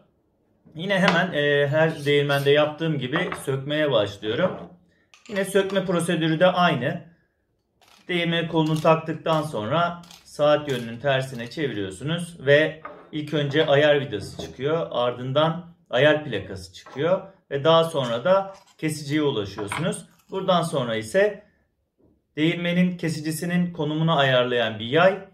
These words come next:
bir de pul çıkıyor. Ve bu kolu da çektiğinizde tamamen değirmeni sökmüş oluyorsunuz. Zaten detay temizliği de böyle yapıyorsunuz.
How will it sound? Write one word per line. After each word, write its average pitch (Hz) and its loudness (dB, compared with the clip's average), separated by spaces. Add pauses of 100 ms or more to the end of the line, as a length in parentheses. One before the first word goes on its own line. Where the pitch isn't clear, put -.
(220)
bir 151 -4
de 185 2 (180)
pul 165 -6
çıkıyor. 147 -4 (1300)
Ve 196 2
bu 196 -12
kolu 185 0
da 160 2
çektiğinizde 160 0 (460)
tamamen 160 -2
değirmeni 143 0
sökmüş 160 -2
oluyorsunuz. 117 -6
Zaten 156 4
detay 139 2
temizliği 110 -8
de 165 -6
böyle 143 4
yapıyorsunuz. 101 -6